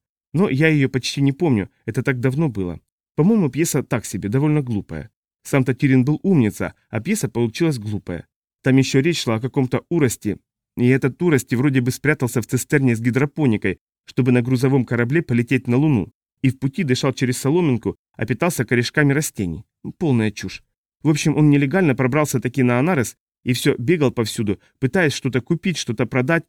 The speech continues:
и всё время крал и прятал золотые самородки, пока их у него не собралось столько, что он уже и ходить не мог. И тогда он построил какой-то дурацкий дворец и назвал себя властелином Анареса. Там ещё была ужасно смешная сцена,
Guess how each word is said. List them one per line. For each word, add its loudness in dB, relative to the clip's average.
и 0
всё 0
время 2
крал 0
и 2
прятал 0
золотые 2
самородки, 0
пока -2
их -2
у 2
него 4
не 2
собралось 2
столько, -2
что 0
он 4
уже 0
и -2
ходить -6
не 0
мог. -6
И -4
тогда 2
он 0
построил 0
какой-то -2
дурацкий 0
дворец 0
и 0
назвал 2
себя -2
властелином 0
Анареса. -4
Там 2
ещё 0
была 0
ужасно -2
смешная -2
сцена, -2